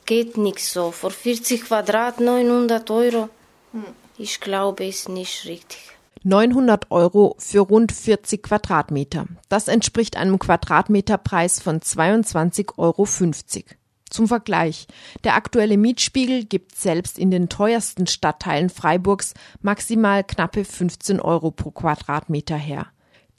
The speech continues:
Speaker 3: Die E-C-A-Siedlung läge nach ihrer Lage und ihrem Zustand ganz am unteren Ende der Preisskala. Zweiundzwanzig Euro fünfzig würden unter Mietwucher fallen und wären illegal,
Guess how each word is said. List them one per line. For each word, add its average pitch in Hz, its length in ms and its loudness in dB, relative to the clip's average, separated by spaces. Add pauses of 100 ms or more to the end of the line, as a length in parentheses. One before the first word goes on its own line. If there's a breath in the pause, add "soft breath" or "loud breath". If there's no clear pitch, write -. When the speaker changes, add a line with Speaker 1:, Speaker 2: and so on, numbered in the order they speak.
(120)
Speaker 3:
Die - 180 -4
E-C-A-Siedlung 226 1160 2
läge 190 400 4
nach 175 240 2
ihrer 220 360 4
Lage 202 460 4
und 196 160 2
ihrem 196 240 2
Zustand 202 680 0
ganz 180 240 0
am 214 140 2
unteren 214 520 2
Ende 160 320 0
der 147 120 0
Preisskala. 160 840 -4 (400 soft breath)
Zweiundzwanzig 196 960 0
Euro 202 260 2
fünfzig 220 680 -2
würden 180 340 -2
unter 180 300 0
Mietwucher 185 600 2
fallen 165 380 -2
und 175 220 -4
wären 180 260 2
illegal, 180 600 -2